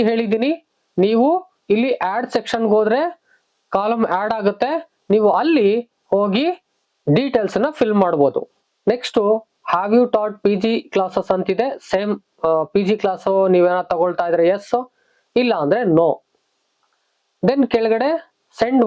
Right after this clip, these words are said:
ಒ ಟಿ ಪಿ ಅಂತಿದೆ, ನೀವು ಒ ಟಿ ಪಿ ನ ಸೆಂಡ್ ಮಾಡ್ಕೊಳ್ಳಿ. ಒ ಟಿ ಪಿ ಬರುತ್ತೆ, ಎಂಟರ್ ಮಾಡಿ. ನೆಕ್ಸ್ಟ್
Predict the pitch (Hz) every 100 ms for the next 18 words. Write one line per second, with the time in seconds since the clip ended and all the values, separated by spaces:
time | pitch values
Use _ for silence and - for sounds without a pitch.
0 | 208 214 220 208 202 196 196 220 302 -
1 | _ _ _ 180 202 269 262 190 190 190
2 | 185 233 - 180 170 156 160 160 147 135
3 | - _ _ _ _ _ _ 165 208 220
4 | 220 220 196 208 202 262 302 302 _ _
5 | _ 214 247 226 170 156 143 131 - _
6 | _ _ _ _ _ 240 254